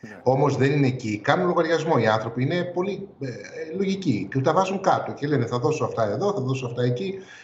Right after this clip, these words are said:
Speaker 2: ε, και δεν βλέπουν αν συμφέρει. Αυτή τη στιγμή η ζυγαριά δεν κλείνει προς να το συμφέρει. Πρέπει, ε, το τονίζουμε, να έχουν κάποιο είδους, ε, κυκλοφοριακά πλεονεκτήματα ή έστω κάποιες ειδικές πιάτσες. Αντιλαμβάνομαι ότι μπαίνουμε τώρα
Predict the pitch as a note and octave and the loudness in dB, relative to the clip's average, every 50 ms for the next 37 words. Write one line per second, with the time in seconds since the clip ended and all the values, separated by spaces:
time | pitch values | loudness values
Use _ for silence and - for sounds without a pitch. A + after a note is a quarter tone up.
0 | - - - D3 D#3 D#3+ D#3 D#3+ - G3 F#3+ G3 F#3+ F#3 F#3 E3+ D3+ D3 F#3 G#3 | -10 -2 2 2 2 2 2 2 2 2 2 4 2 2 2 0 0 2 2 4
1 | G#3+ - D3+ C#3 C#3+ F3 G#3+ A3 - F#3 F3 F#3 G3 F#3+ - - F3 D3 - - | 4 2 0 0 0 2 0 2 2 2 2 2 2 2 0 -4 -6 -2 2 2
2 | C#3+ A2+ - - - - - - - - - - - - C3 C3+ - G#3 F#3 - | 2 4 2 0 -4 -8 -12 -16 -16 -16 -16 -16 -2 0 0 0 2 -2 -6 -4
3 | - E3 F3 G#3 G#3+ F#3+ - E3 D3+ D3+ D#3 E3 F3 F#3+ G#3+ G3 - - - D3+ | -4 -2 0 2 2 2 0 0 2 2 2 2 2 2 2 2 0 -2 -4 0
4 | D3 G3 G3+ G3+ G3+ G3 D#3 C#3 C3 B2 A2+ - - A2 - - - G#2+ G#2 G#2 | 2 2 2 2 0 2 2 4 4 4 2 0 -4 -8 -10 -8 -6 -6 -6 -6
5 | G2 - G2+ - - - G2 F2+ - - G#2 F#2+ F2+ F2+ - - - - - - | -6 -8 -10 -10 -10 -10 -12 -12 -10 -6 -4 -4 -4 -4 -6 -10 -14 -20 -20 -20
6 | - - _ _ _ - - D3+ F#3 - - G3 E3 C3 C3+ B2+ B2 B2+ - C#3 | -20 -20 _ _ _ 0 2 4 4 4 2 0 -2 -2 -2 -4 -4 -2 -2 0
7 | B2+ C#3 B2+ B2 C3 D#3 E3 - F3+ F3+ F#3 F3+ E3+ D3+ C#3+ D#3+ D#3+ - F#3 E3 | 2 4 4 6 4 4 2 0 0 2 2 2 4 4 4 4 4 2 0 -2
8 | - - - D#3+ E3 E3 - - C#3+ C#3 C3+ C#3+ D3+ D3 D#3 D#3 - - C#3+ C#3 | -2 0 2 2 2 2 2 0 2 4 4 4 2 0 -2 -2 -4 -4 -2 2
9 | C3+ C3 B2 - - - - - - - - - B2 B2+ B2 B2 C3 B2 B2+ - | 2 2 2 0 -2 -6 -12 -18 -20 -20 -4 -2 -2 0 2 2 2 2 2 2
10 | B2 A2+ A2+ A2 A2 G#2 F#2+ F2 - - D3 D3 - - G#2+ G#2 G2 F#2+ F#2+ F#2 | 2 2 2 2 2 0 -2 -4 0 0 0 0 2 -2 -4 -4 -4 -4 -6 -6
11 | F#2 - - G2 F#2 F2 E2+ - - F2 F2 - - G#3+ A3 A3 G#3 G#3+ G#3 G3+ | -8 -10 -10 -8 -8 -8 -8 -10 -10 -12 -14 -10 -4 0 2 4 4 4 2 0
12 | - F3+ C#3 - C#3 C#3 - D3 C3 - B2+ A2 - - C3+ B2 B2+ - - - | -2 -2 2 2 2 2 0 -2 -4 -4 -4 -6 -2 0 0 0 0 -2 0 2
13 | B2+ C3 C#3 - C#3 - - D3 C#3 C#3+ C#3 C3+ C3 C3+ F3 F#3+ F#3+ F3+ E3 - | 2 2 2 0 -2 -4 -2 -2 2 2 2 4 4 4 2 4 2 2 0 0
14 | C3 B2+ C3+ C#3 C#3 C3+ B2+ C3+ C3+ C#3 C3+ C3 C3 | 0 2 2 2 2 2 2 2 2 2 2 0 -2